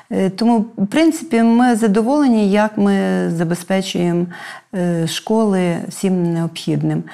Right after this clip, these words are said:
Звичайно, стовідсотково забезпечити неможливо, це треба мільярди,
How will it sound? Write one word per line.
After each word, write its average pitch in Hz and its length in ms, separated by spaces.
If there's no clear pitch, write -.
Звичайно, 285 460
стовідсотково 196 640
забезпечити 175 760
неможливо, 202 1000
це 208 120
треба 175 300
мільярди, 175 800